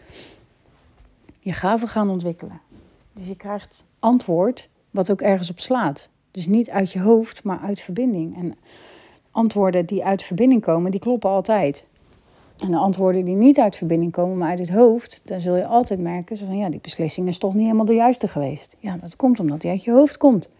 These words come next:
En je hoofd is altijd beperkt. Ja. Goed, wat dus het moeilijkste is,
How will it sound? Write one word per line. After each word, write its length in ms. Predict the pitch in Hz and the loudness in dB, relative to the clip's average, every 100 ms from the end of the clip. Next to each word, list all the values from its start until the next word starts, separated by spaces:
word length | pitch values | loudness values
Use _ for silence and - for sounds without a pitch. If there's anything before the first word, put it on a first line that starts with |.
| _ _ - - - | _ _ -20 -20 -2
En 120 | 262 | 2
je 80 | 214 | 6
hoofd 260 | 185 190 - | 6 4 2
is 140 | 247 | -2
altijd 300 | 220 190 202 | -4 -4 -6
beperkt. 640 | 202 - 180 151 - - _ _ _ _ _ _ _ _ _ _ - | -6 -2 -2 -2 -10 -20 _ _ _ _ _ _ _ _ _ _ -8
Ja. 160 | 185 - _ _ _ _ _ - _ _ _ _ _ _ _ - - - - - - _ _ _ _ _ | -8 -8 _ _ _ _ _ -20 _ _ _ _ _ _ _ -20 -20 -20 -20 -20 -20 _ _ _ _ _
Goed, 280 | - 240 175 | 6 6 6
wat 160 | 220 | 2
dus 120 | 269 254 | 4 2
het 120 | 214 | 4
moeilijkste 580 | 208 269 285 - - - | 6 8 8 4 -4 0
is, 540 | 196 302 - - - | 4 2 2 -12 -14